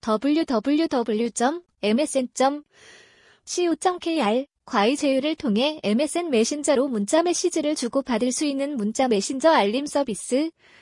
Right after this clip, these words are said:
엠에스엔 명칭 콜론 엠에스엔 메신저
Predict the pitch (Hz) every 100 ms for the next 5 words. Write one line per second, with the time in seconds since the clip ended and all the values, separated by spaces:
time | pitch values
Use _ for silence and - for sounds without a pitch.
0 | _ 202 214 294 - 349 330 190 208 359
1 | 359 359 339 330 226 240 302 294 285 202
2 | 214 208 277